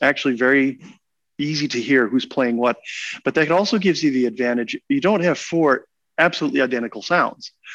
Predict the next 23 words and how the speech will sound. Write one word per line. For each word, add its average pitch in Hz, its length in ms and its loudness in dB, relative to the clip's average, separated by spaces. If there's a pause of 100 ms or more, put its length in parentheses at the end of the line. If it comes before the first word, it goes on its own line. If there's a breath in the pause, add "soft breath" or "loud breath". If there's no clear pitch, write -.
(260 loud breath)
So - 140 -2
you 151 160 4
can, 147 300 -2
you 165 60 -4
can 175 140 2
plan 208 240 2
something. 110 320 -4
We 123 120 2
have 139 120 2
a 135 60 -4
piece 165 240 -6
by, 127 400 2
uh, 120 420 -2
a - 80 -6
favorite, 127 340 0 (160)
uh, 113 200 -2 (340)
friend 147 220 4
and 107 120 -4
composer 147 360 0
of 135 80 -2
ours, 131 260 2
Walter 117 260 0
Perkins, 123 480 -2